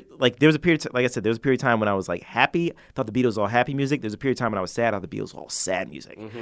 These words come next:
Speaker 1: And I'm just like, I'm like, "I feel like this goes however your disposition is."
Speaker 2: Yeah.
Speaker 1: But it's just that, it's that damn good. They were amazing, you know? And so, like, I think with other, I think it,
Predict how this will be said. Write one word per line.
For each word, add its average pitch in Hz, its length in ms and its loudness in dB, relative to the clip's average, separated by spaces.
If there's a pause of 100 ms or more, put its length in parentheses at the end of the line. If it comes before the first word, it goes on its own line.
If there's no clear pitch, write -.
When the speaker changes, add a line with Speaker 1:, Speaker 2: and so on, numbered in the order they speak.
(160)
Speaker 1:
And 131 80 4
I'm 135 80 6
just 131 160 -2
like, 107 180 2
I'm 113 80 -2
like, 104 120 -2
"I 113 80 0
feel - 140 2
like 113 140 4
this 123 140 0
goes 98 220 4
however 98 280 0
your 107 80 0
disposition 87 520 -6
is." - 240 -14
Speaker 2:
Yeah. 139 160 -6 (260)
Speaker 1:
But 135 100 8
it's 123 140 4
just 120 160 0
that, 113 180 4
it's 120 140 -2
that 120 240 4
damn 117 240 4
good. 92 220 0
They 117 120 8
were 123 120 10
amazing, 104 500 0 (220)
you 143 120 2
know? 160 160 12
And 151 220 0
so, 165 160 10
like, 143 240 8 (380)
I 147 100 10
think 190 260 4
with 139 200 6
other, 175 200 10 (100)
I 156 100 10
think 170 380 0
it, 135 220 2